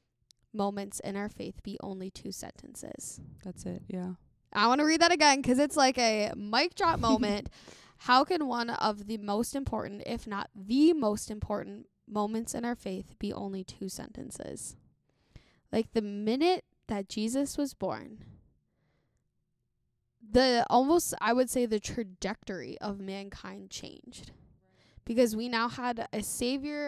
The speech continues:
Speaker 1: and the Messiah on the world that would one day save us, where we would now have direct access to him. But the thing that I love most is, yes, it's two sentences, but it's so weighty in the symbolism. So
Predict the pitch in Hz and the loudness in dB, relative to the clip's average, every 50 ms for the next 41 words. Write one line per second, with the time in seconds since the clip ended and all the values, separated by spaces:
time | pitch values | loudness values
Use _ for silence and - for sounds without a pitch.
0 | - - 220 220 214 208 202 196 - - 220 220 240 262 262 - - 247 240 233 | -6 -8 -10 -12 -10 -10 -10 -10 -10 -8 -4 -2 0 0 0 -2 -4 -4 -2 -2
1 | 214 196 202 - - - - 208 - 220 - 214 208 202 196 196 214 220 233 233 | -2 -2 -2 -4 -4 -6 -6 -6 -4 -4 -2 -2 -4 -4 -2 -2 -2 0 0 0
2 | 262 262 262 - - 202 - 185 - - - - - - - - - - _ _ | -2 -2 -2 -4 -6 -10 -10 -10 -12 -12 -14 -14 -16 -16 -16 -16 -18 -20 _ _
3 | _ _ _ _ _ _ - 220 226 233 240 247 254 262 233 220 214 208 220 247 | _ _ _ _ _ _ -8 -6 -6 -4 -4 -4 -6 -6 -6 -6 -4 -2 -2 -2
4 | 240 254 254 226 214 208 196 196 190 240 - - - - 185 175 185 - - - | -2 -4 -8 -8 -8 -8 -6 -4 -6 -6 -6 -8 -10 -10 -10 -10 -12 -12 -12 -12
5 | - - - - - - - 208 208 - - - - - 220 - - - - _ | -10 -10 -10 -12 -12 -12 -12 -12 -12 -12 -12 -14 -14 -18 -20 -20 -20 -20 -20 _
6 | - - - - - - - _ _ _ _ _ _ _ _ _ _ _ _ _ | -20 -20 -20 -20 -20 -20 -20 _ _ _ _ _ _ _ _ _ _ _ _ _
7 | - - - - _ - 240 269 277 240 262 240 - - 294 302 330 330 339 330 | -20 -20 -20 -20 _ -2 0 0 0 0 -2 -6 -2 -2 0 0 2 4 4 4
8 | 320 302 277 247 233 214 208 208 208 220 226 240 - - 220 214 196 - - - | 6 6 6 6 4 4 0 -2 0 2 2 2 0 -2 -4 -4 -6 -6 -10 -18
9 | - - - - _ _ - 269 285 277 - 269 - - - - - 302 302 294 | -20 -20 -20 -20 _ _ 0 2 2 2 0 -4 -6 -8 -10 -6 -2 -2 -2 0
10 | - - 180 196 - - 254 262 - 285 294 285 262 240 233 226 214 - - - | -2 -4 -8 -8 -8 -10 -10 -6 -4 -4 -4 -2 -4 -4 -4 -4 -4 -8 -8 -8
11 | - - 214 202 208 208 196 196 - 92 - - - - - 220 220 208 208 - | -4 -2 0 0 0 0 -2 -2 -4 -6 -8 -12 -12 -12 -10 -8 -6 -6 -6 -4
12 | 208 196 196 190 - - - - - - - - - - - _ _ _ _ _ | -6 -6 -6 -6 -8 -8 -8 -8 -10 -10 -10 -12 -14 -18 -20 _ _ _ _ _
13 | - - - _ _ - - - - 285 285 285 269 262 254 - | -20 -20 -20 _ _ -10 -2 4 6 8 10 10 10 10 8 6